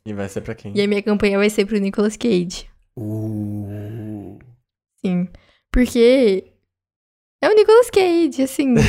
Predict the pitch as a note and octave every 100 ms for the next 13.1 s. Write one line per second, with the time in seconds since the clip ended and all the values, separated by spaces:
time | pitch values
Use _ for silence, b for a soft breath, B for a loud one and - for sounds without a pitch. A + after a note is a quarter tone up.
0 | A3+ B3+ B3+ C#4 C#4+ C4+ A#3 C#4 - -
1 | - - - - C4+ F#4+ G#4 F#4 C4+ B3+
2 | - A#3+ B3 G3+ G3 - - C4 C4 A#3+
3 | G#3 F#3 B3 - B2 B2+ C3 A#2+ G#2 -
4 | A2 G2 D4+ C#4+ C#4 G3+ - - A3+ A3
5 | A#2+ C4+ F4+ D#4+ D#4 B3+ F#3 F3 F3+ G3
6 | - B3 F#4 E4 C4+ A#3 F#3 G3 A3 D#3
7 | E3 E3+ E3+ F3+ F3 F3+ E3+ E3 E3 D#3
8 | D3 D#3+ D#3 D3+ D3+ D3+ D#3 D3+ D3 C3
9 | D3+ C3+ C3+ C3 D3+ D3 D#3+ D#3+ - F3
10 | F3+ D3+ C3+ D#3+ E3 D#3+ D#3 C#3+ D3 C#3
11 | B2+ A#2+ B2 A#2+ B2 B2 A#2+ A#2+ A#2 A2
12 | G#2 A#2+ - _ _ _ _ - C3+ G3